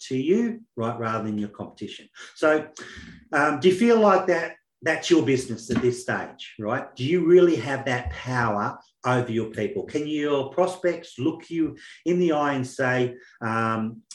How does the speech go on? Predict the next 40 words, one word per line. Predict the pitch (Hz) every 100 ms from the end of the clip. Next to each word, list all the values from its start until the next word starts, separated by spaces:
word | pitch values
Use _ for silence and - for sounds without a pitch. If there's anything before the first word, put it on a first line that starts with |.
| -
you | 131
know, | 120 - - _ _ _ _
"Can | - 151
that, | 147 - - 131
that | 131 143 -
you're | 135 151 143
the | 131
only | 131 156 165 165
one | 143 139
I | 127
can | 131 120
do | 120 117
business | 113 110 107 - -
with," | 98 - - _ _
okay, | 110 104
going | 107 104 95
forward, | 113 95 87 - - - - - _
right? | 113 110 110 -
You | 127
can, | 139 131
you, | 139 156 156 -
you | 139
know, | 123
"You're | 127 131 127
the | 147
only | 180 185
one | 160 156 160
I | 127
can | 123 127
give | 120 113
money | 117 113 110
to," | - - 127 214 214 -
right? | 110 120 -
And, | 117 113 113 113
um, | 107 107 107 - -
really, | 127 131 131 127 127 -
um, | 123 117 113 110 110 110 _ _ _ _ - -
you | 127
know, | 110 - - - _ _ _ _ _
they, | 143 147 -